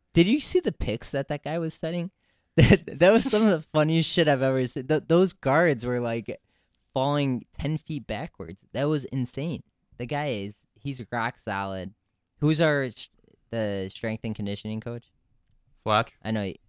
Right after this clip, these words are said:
Speaker 1: Yeah, Fletch. Fletch has got him in the workroom, in the working out in the workout room. I mean,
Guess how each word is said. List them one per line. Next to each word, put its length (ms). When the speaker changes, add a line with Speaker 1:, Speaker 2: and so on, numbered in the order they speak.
Speaker 1:
Yeah, 300
Fletch. 360
Fletch 240
has 140
got 220
him 120
in 60
the 80
workroom, 480
in 160
the 320
working 340
out 200
in 100
the 100
workout 420
room. 280
I 40
mean, 280